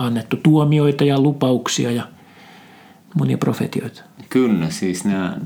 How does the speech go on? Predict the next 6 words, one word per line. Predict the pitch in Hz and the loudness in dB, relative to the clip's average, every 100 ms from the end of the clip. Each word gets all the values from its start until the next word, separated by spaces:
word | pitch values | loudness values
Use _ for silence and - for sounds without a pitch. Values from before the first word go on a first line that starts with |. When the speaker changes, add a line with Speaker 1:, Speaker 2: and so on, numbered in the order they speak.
| - - | -8 -4
Speaker 2:
nämä | 107 101 95 82 - 101 | 0 0 -2 -6 -8 -4
vanhat | 104 107 87 98 | 0 0 0 -4
profeettojen | - 113 107 101 87 - 98 98 | -4 -2 -2 -2 -4 -4 -4 -2
kirjat | - 110 104 90 85 80 - - - - - - - - - - | -2 0 0 0 -2 -8 -14 -20 -20 -20 -20 -20 -20 -16 -14 -6
kertoo | 110 113 101 87 92 85 | -2 0 0 -2 -4 -4
siitä | 82 95 90 82 | -4 -4 -4 -4